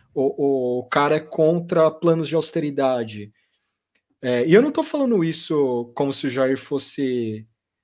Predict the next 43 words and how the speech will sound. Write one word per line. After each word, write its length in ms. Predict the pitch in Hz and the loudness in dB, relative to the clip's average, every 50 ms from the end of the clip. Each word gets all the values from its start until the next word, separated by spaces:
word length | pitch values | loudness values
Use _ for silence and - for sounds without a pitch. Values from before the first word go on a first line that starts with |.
| _ - - - _ | _ -20 -20 -16 _
legal 560 | - 117 120 120 110 - 117 117 113 113 110 110 | 4 6 6 6 6 4 4 4 4 4 2 2
por 160 | - 120 110 | -2 -6 -4
causa 260 | 110 120 110 104 117 | -2 -2 -2 -2 -2
dessas 300 | 113 110 107 - 120 - | -4 -6 -6 -8 -12 -10
coisas. 320 | - - 120 107 104 101 | -6 -4 -4 -4 -4 -4
Nunca 300 | 120 139 208 269 - - | 0 2 2 2 2 2
foi 340 | - - - 165 156 151 139 | 0 2 4 6 6 6 6
a 80 | 123 120 | 4 0
pauta 400 | - - 120 127 123 123 - 117 | 0 -2 -2 -2 -2 -2 -4 -6
dele. 420 | 104 104 110 104 98 90 87 - _ _ _ _ _ _ _ _ _ | -4 -4 -4 -4 -4 -6 -10 -14 _ _ _ _ _ _ _ _ _
E 80 | - 139 | 4 6
aí 220 | 156 160 170 190 | 6 6 8 6
é 60 | 214 226 | 6 6
interessante 840 | 240 226 233 - 254 254 254 - - - - 233 269 269 - - | 4 2 2 2 2 2 2 0 0 2 2 2 2 2 0 -2
ver, 300 | 226 165 170 170 165 165 165 | -2 2 4 4 4 4 2
ver 260 | 139 127 139 156 165 170 | -2 -6 -2 0 2 2
essa 200 | 165 170 - 165 | 0 0 -2 -2
relação 800 | 147 160 165 160 156 - - - - - 139 135 127 117 113 113 113 _ _ _ _ _ _ _ _ _ _ 262 | -2 0 0 -2 -2 -4 -6 -6 -4 -2 -2 -2 -2 -4 -6 -10 -14 _ _ _ _ _ _ _ _ _ _ -16
do, 680 | 156 117 151 147 147 139 135 135 131 127 127 123 139 - | -10 -4 -2 0 2 2 2 2 0 0 -2 -4 -6 -8
do 180 | 127 113 151 143 | -8 -8 -8 -8
que 260 | - - - - 214 | -8 -6 -4 0 2
o, 220 | 254 269 240 - - | 2 2 0 -2 -6
do 180 | - 117 180 170 | -4 -4 -4 -2
que 120 | - - | -2 -2
o 80 | 240 233 | -2 0
Jair 320 | 185 214 214 196 190 175 175 | 2 4 4 4 4 2 2
mostra 560 | 175 165 160 160 160 165 - - 151 147 143 | 2 2 2 2 2 -2 -4 -4 -2 -2 -2
de, 800 | 135 127 131 143 139 135 131 127 123 120 113 113 110 110 110 113 _ _ _ _ | -2 -4 -6 -4 -4 -4 -4 -4 -6 -6 -6 -6 -8 -10 -12 -14 _ _ _ _
"Ó, 180 | - 156 147 139 | 2 4 4 6
eu 140 | 135 143 147 | 4 4 2
te, 140 | - - 226 | 0 0 0
eu 160 | 202 165 180 | 2 2 2
apoio, 500 | 196 190 190 - 180 165 170 170 175 170 | 2 0 -2 0 2 4 4 4 4 4
é 40 | 170 | 2
meu, 280 | 165 165 165 170 170 - - | 2 0 -2 -4 -6 -8 -6
é 140 | - 156 160 | -4 -4 -4
meu 340 | 156 156 160 160 160 156 156 | -4 -2 -2 -2 -2 -2 -2
ministro 560 | 156 160 160 151 151 156 156 156 - - 156 | -4 -4 -4 -4 -4 -4 -4 -6 -6 -6 -6
e 40 | 156 | -6
não 80 | 156 | -6
sei 160 | 156 - - 170 | -6 -6 -8 -8
o 40 | 165 | -6
quê." 260 | - - 147 120 | -2 -2 -2 -2